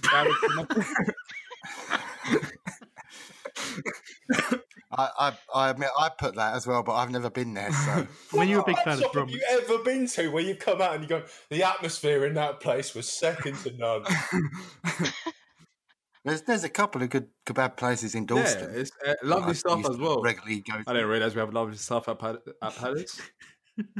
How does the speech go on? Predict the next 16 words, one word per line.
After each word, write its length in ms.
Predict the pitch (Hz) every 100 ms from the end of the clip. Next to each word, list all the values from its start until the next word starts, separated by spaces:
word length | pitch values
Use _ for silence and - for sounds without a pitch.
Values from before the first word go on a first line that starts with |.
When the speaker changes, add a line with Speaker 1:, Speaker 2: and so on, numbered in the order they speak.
| - _ _ - - - -
Speaker 3:
If 100 | 143
you 100 | 151
go, 400 | 180 170 170 170
I, 120 | 156
I 20 | 160
suspect 440 | 156 147 - 143
they 140 | 131 127
may 180 | 131
have 80 | 127
been 100 | 123
in 140 | 123 120
the 100 | 117
executive 560 | 107 123 123 - 120
boxes 400 | 113 120 127 139
or 60 | 139
something, 320 | 143 135 131